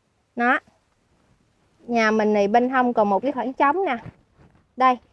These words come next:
nhà mình thì tính ra thì mình cũng sẽ được, ờ, nếu như, à, nếu như mà mình chỉ tính cái con đường ngoài trước thôi á, thì mình chỉ có một mặt tiền ha anh chị. Còn nếu như mà mình tính đường bên hông á, thì mình sẽ có hai mặt tiền. Nếu mà tính đường bên hông hai mặt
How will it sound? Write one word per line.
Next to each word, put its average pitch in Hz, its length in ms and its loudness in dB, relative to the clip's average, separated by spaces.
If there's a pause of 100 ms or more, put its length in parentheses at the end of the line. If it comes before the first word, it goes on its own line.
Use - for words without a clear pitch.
(160)
nhà 247 160 4
mình 247 180 4
thì 269 100 2
tính 339 240 2
ra 302 200 4
thì 240 180 4
mình 226 220 2
cũng 240 220 -2
sẽ 269 160 0
được, 208 340 2
ờ, 269 460 4 (200)
nếu 370 260 4
như, 339 140 -2
à, 208 360 -6 (500)
nếu 370 220 6
như 339 80 6
mà 269 140 4
mình 233 200 4
chỉ 254 140 0
tính 359 200 4
cái 370 100 2
con 294 200 0
đường 226 160 4
ngoài 220 160 0
trước 302 300 2
thôi 285 300 2
á, 330 140 2
thì 294 100 4
mình 226 160 2
chỉ 233 160 -2
có 330 200 2
một 285 160 0
mặt 208 260 -4
tiền 233 300 4
ha 285 120 -6
anh 269 200 -2
chị. 226 180 2 (300)
Còn 233 200 2
nếu 330 140 4
như 349 100 4
mà 254 140 2
mình 226 180 0
tính 339 220 2
đường 233 160 6
bên 262 160 0
hông 269 260 -2
á, 311 100 0
thì 269 80 2
mình 214 180 0
sẽ 226 160 2
có 330 140 0
hai 330 200 -2
mặt 226 120 -2 (100)
tiền. 220 260 4 (600)
Nếu 349 140 4
mà 302 100 4
tính 330 200 4
đường 254 180 8
bên 269 140 2
hông 285 220 -2
hai 285 120 -4
mặt 240 140 -2